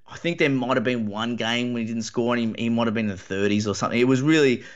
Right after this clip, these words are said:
like, his game, he, he's one of those players that just likes to stay in his corridor. Doesn't like to get out,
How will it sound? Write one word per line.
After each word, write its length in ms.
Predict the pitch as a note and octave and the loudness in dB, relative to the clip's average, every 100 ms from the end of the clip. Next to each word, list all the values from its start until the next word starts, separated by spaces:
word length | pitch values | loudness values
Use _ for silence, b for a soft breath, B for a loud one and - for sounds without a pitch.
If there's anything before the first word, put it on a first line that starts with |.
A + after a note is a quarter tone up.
| B | B
like, 180 | B2+ A#2 | -2 -2
his 420 | - - D#3 C#3+ | -6 -6 -2 -2
game, 500 | B2+ C3 B2+ B2+ B2 - | 0 -2 0 -2 -6 -6
he, 300 | C#3+ C#3+ - - - | -6 -6 -14 -20 -6
he's 180 | C3 | -4
one 140 | D3 F3 | 0 2
of 40 | |
those 140 | E3 - | 2 0
players 380 | B2 A#2 A2+ | -2 -2 -2
that 100 | A2 | -6
just 200 | F#2+ G#2 | -12 -12
likes 240 | G2 G2 - | -8 -8 -8
to 80 | F#2+ | -14
stay 200 | G2+ F#2+ | -8 -8
in 60 | |
his 140 | F2 - | -10 -14
corridor. 460 | E2+ E2+ D#2+ D#2 - B B B B - | -16 -12 -12 -14 -18 B B B B 0
Doesn't 220 | A#2+ B2 | 0 4
like 140 | C3 A2+ | 2 0
to 60 | |
get 200 | G#2 A2 | -2 0
out, 340 | G#2+ G#2+ G#2+ | 2 2 0